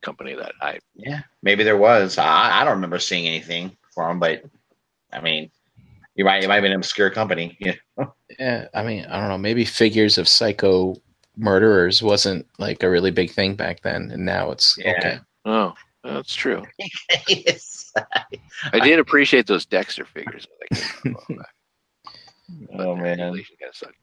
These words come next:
Speaker 1: Um, the face sculpt looks really good.
Speaker 2: Yeah, I think, I think so too. They did a good
Speaker 1: Wounds
Speaker 2: job
Speaker 1: and
Speaker 2: on it.
Speaker 1: stuff.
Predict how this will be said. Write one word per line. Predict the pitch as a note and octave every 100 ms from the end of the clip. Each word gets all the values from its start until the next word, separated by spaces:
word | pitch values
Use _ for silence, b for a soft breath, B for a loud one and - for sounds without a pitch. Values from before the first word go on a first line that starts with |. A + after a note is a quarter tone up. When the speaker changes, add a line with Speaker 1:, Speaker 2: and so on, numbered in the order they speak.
| _ B
Speaker 1:
Um, | - C3+
the | A#2
face | - D3+ G3
sculpt | D3+
looks | F#2 E2+ F2+
really | F2 A#2 C3+ E2+
good. | - A2+ - -
Speaker 2:
Yeah, | G2+ G2
I | F#2 G#2 G#2+
think, | G2+ - -
I | G2+
think | G#2+
so | F2+ F#2+ F2
too. | - F#2+
They | F2+ F#2
did | F#2
a |
good | F2
Speaker 1:
Wounds | B2 F#2
Speaker 2:
job | F#2+
Speaker 1:
and | F2+ F2+
Speaker 2:
on | C#3
it. | E3
Speaker 1:
stuff. | -